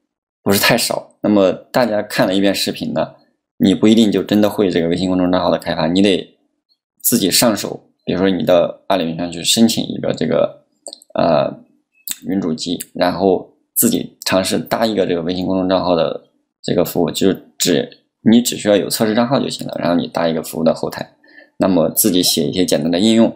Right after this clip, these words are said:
或者说按照这个我们实战部分的这个项目，然后把代码都敲一遍，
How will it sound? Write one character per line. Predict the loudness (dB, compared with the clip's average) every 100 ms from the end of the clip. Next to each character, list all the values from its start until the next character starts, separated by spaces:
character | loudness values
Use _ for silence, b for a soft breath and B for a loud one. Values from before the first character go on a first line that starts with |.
| 0
或 | 2
者 | 2
说 | 0
按 | 0
照 | 2 2
这 | 2
个 | 2
我 | 2
们 | -2 -4
实 | 0
战 | 0 0
部 | -2
分 | -2
的 | 0 -2 -4 b b b _
这 | 0
个 | 2 2
项 | 2 0
目， | 0 -8 _ _ _ -4
然 | -2 0
后 | 0
把 | 0
代 | 2 0
码 | 0
都 | -6
敲 | -8 0 2
一 | 2
遍， | -4 -12